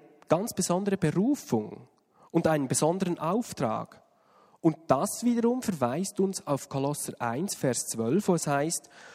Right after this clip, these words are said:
"Gott hat uns Anteil gegeben am Erbe der Heiligen." Wo? Im Licht. Bei ihm selbst, heißt es da. An diesem Erbe haben wir Anteil.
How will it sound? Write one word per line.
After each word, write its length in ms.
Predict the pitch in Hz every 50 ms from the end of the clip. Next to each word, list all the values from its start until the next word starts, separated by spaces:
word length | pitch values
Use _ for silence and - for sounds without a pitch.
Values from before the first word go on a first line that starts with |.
| - - - - _ -
"Gott 280 | - 220 277 - - -
hat 220 | 208 214 - -
uns 200 | 185 160 - - - -
Anteil 680 | - 175 196 262 285 277 - - 220 220 220 220 240 220
gegeben 580 | - 233 220 - 185 190 202 202 220 214 196
am 200 | - 160 143 127 - -
Erbe 400 | - - 156 165 175 - 165 -
der 200 | 147 127 117 127
Heiligen." 640 | 123 113 117 127 131 135 127 - 107 98 98 - _ _ _ _ _ _ -
Wo? 540 | 135 139 139 147 190 254 285 - - - - - - - _ _ _ _ _ _ _ _ _ _ _ _ _ _ _ _ _ _ _ _ _ _ _ _ _ -
Im 200 | - 131 120 107
Licht. 540 | 110 131 147 156 - - - - - - _ _ _ _ _ _ _ _ _ _ _
Bei 260 | - 131 123 123 - - -
ihm 220 | 165 156 170 175 156
selbst, 680 | - - 131 139 156 147 110 101 - - - - 139
heißt 280 | 131 123 120 - -
es 140 | 120 - -
da. 340 | - 110 110 120 135 135 - _ _ _ _ _ _ _ _ _ _ _ _ _ _ _ _ - - - - - -
An 160 | - - 180 - - -
diesem 380 | 302 370 359 - - 247 190 -
Erbe 500 | - 165 151 131 127 120 - 127 120 123
haben 260 | 135 135 135 139 131
wir 160 | 135 131 -
Anteil. 760 | 135 127 123 127 - - 139 120 107 107 104 98 107 113